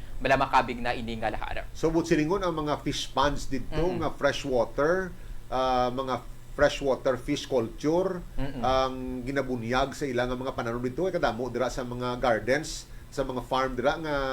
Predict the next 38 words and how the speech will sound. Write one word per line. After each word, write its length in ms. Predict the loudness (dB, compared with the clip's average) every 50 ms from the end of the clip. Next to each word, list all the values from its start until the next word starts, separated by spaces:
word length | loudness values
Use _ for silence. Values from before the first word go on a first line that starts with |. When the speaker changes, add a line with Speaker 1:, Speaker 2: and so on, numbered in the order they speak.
| -2 -2
Speaker 2:
mga 200 | -2 0 0 0
vegetable 420 | 0 0 -2 -2 -4 -2 0 -2 -2
farms 300 | 0 -2 -2 -2 -2 -4
bala, 240 | -2 0 2 2 2
Abian, 320 | 2 2 2 0 0 0 -2
ah, 220 | -2 -2 -2 -2
Emmanuel, 400 | -2 -2 0 2 2 2 2 2 -4 -8 -12 -12 -12 -14 -8
no? 140 | -4 -2 0
Speaker 1:
Mm. 80 | 2
Speaker 2:
Dira 160 | 2 2 2
sa 100 | 2 0
may 220 | 0 0 0 0 0 0
area. 420 | 0 0 0 2 2 2 2 2 -2 -8 -8 0
So, 160 | 2 2 2
amo 100 | 2 2
ni 120 | 0 0
nagasuffer. 600 | 0 2 2 2 4 4 2 2 2 2 2 2
Subo 300 | 2 0 2 6 6 6 6
nga 140 | 4 0
hindi 100 | -2 -2
ka 140 | 0 0 0
nakabalo 420 | 0 0 -2 0 -2 2 2 2 2
kung 240 | 4 2 0 0 0 -4 -4 -6 -8 -8 -8 -8 -6 -6 -6 -2
paano 300 | -2 0 0 0 0 0
mo 120 | -2 -2 -2
i-sustain, 580 | -4 -2 -4 -4 -6 -6 0 4 4 4 4
no? 160 | 2 -2 -4 -8 -8 -12 -12 -12 -8 0
Ang 200 | 2 2 2 2
pagtubig 640 | 2 0 0 2 0 0 0 2 2 2 2 2 2
sa 160 | 0 -2 -2
mga 240 | -2 -2 -2 -2 0 0 0 0 0 -2 -2 -2 -2 -2 -2 -2 -2 -4 -2
vegetable 460 | 0 0 0 0 -2 -2 -2 -2 -2
farms 320 | -2 0 0 0 0 -2
kaini 240 | -4 -6 -4 -2 -2
o 80 | -2 -2
kung 160 | -2 -2 -2
mga 80 | -2 -2
orchard 500 | 0 -2 -2 0 2 4 4 4 4 0